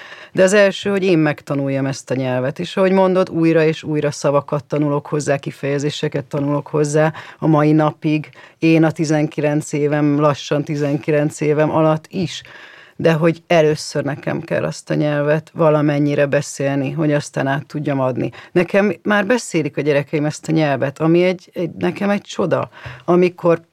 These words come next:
mondjuk tegnap előtt az egyik sz-, szétesve reggel leül a fotelre, és ilyenkor nagyon sokáig az ment, hogy minket, szülőket bántott, mert ne-, már negyedszere öltözik át, és, és sietni kell, és le kell vinni a kutyát, és minden baja van,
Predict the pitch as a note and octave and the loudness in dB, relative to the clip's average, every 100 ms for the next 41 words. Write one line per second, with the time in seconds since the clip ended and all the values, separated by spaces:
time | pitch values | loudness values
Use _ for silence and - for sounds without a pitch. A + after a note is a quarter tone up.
0 | - - - E3+ E3+ E3 G3+ F3 D3 - | -20 -20 0 2 4 2 0 2 0 0
1 | D#3 D3+ - D#3 D3+ C3+ C3+ - - - | 0 0 -2 0 0 0 -8 -10 -16 -16
2 | D#3+ - - A3+ D#3+ B2 A2+ B2+ - C#3 | -16 -16 -4 0 0 -2 -4 -4 -4 0
3 | C#3+ C#3+ C#3+ C#3+ C3 C3 - _ - - | 2 2 2 0 0 -4 -10 _ -18 -8
4 | F#3 E3 D#3 D3 C#3 A#2+ - E3+ - F#3+ | -2 2 2 2 -2 -4 -6 -6 2 2
5 | G3+ G#3+ - - G3 F#3+ E3 F#3 F#3+ E3+ | 4 2 0 -2 0 0 -2 2 2 2
6 | D3 D3 - - D3 D3 C#3+ C#3 D#3 C#3+ | 0 -4 -10 -6 -4 -2 -2 -2 -4 -4
7 | D3 - C#3+ - - - - _ E3 D#3+ | -6 -6 -8 -8 -20 -20 -20 _ 2 2
8 | C#3 D3 - - C#3+ C#3 C#3 C3 C3 A2+ | 2 -4 -4 -6 -4 -4 -4 -4 -2 0
9 | B2+ - - - D#3 D3+ - E3 E3+ D#3+ | -2 -10 -14 -4 0 0 0 0 2 0
10 | D3 F3 F3+ C3+ B2+ - C#3 C3 C3 - | 0 0 2 0 -4 -4 -2 0 -2 -6
11 | A2+ B2+ - A#3+ B3+ A#3 D3+ - - D#3 | -10 -10 0 2 2 0 -8 -12 -14 -12
12 | D#3+ - - A#3+ G3 - E3 - D3+ C3+ | -12 -8 0 2 2 -2 -8 -4 -4 -2
13 | C#3+ - D#3 E3 - D#3 E3 - - - | -4 -6 -10 -6 -4 0 0 -2 -6 -8
14 | C#4+ - E3+ E3+ D3+ F3+ - - A3+ A#3+ | -6 0 0 0 -6 -6 -6 0 2 2
15 | G3+ F#3 F3 | 2 2 0